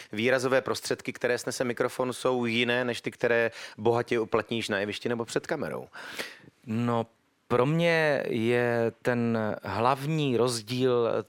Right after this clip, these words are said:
Speaker 2: ne v herectví, ale v tom přístupu nebo mluvení na mikrofon je v tom, že já ten svůj obecně projev mám dost překotnej a rychlej.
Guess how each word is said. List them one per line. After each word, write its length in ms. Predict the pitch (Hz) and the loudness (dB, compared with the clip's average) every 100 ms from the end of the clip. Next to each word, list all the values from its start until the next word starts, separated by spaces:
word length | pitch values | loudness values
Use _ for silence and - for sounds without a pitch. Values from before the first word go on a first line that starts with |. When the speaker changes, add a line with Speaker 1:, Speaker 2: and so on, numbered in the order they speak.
| _ - | _ -18
Speaker 2:
ne 400 | - 110 113 131 | -10 -2 0 2
v 60 | 101 | 2
herectví, 460 | 117 135 - 131 | 0 0 -2 0
ale 140 | 120 113 | 2 0
v 80 | - | -2
tom 160 | 113 | -4
přístupu 580 | - 143 - 151 - 127 | -2 -4 -4 -4 -2 -2
nebo 200 | 107 104 | 0 0
mluvení 460 | 107 139 143 131 107 | 0 0 0 0 -2
na 80 | |
mikrofon 460 | 110 117 127 - 127 | -2 0 -2 0 -2
je 80 | 117 | -2
v 60 | |
tom, 180 | - 120 | -2 -2
že 120 | 120 123 | 0 0
já 520 | 113 117 117 113 107 | 2 2 0 0 -2
ten 180 | 123 120 | -2 -2
svůj 480 | - 120 147 135 - | -4 -2 0 0 0
obecně 680 | 143 151 165 - 85 85 123 | 0 0 -2 -4 -8 -6 -4
projev 440 | 107 98 113 - | -2 0 0 -2
mám 360 | 117 117 117 120 | -2 0 0 0
dost 380 | 127 - - - | -2 -2 -8 -8
překotnej 640 | - - 135 - 131 131 - | -4 -2 -2 -2 -2 -2 -2
a 100 | 120 | -2
rychlej. 480 | 127 - 80 69 | -2 -2 -4 -6